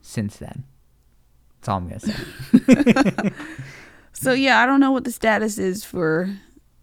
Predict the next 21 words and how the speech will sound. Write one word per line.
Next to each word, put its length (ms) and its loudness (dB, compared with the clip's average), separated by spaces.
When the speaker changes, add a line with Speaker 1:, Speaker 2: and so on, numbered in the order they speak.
Speaker 2:
either 260 -2
one 160 2
of 80 -4
those 300 -4
two 180 -10
couples. 580 -14
Speaker 1:
Okay. 540 -10
Well, 480 0
you 140 -6
know, 120 -2
that's 340 -2
the, 220 -4
that's 220 -8
the, 200 -8
the 140 -2
joy 760 -4
of 580 -4
doing 720 -2
a 140 -6
podcast 960 -10
that 280 -4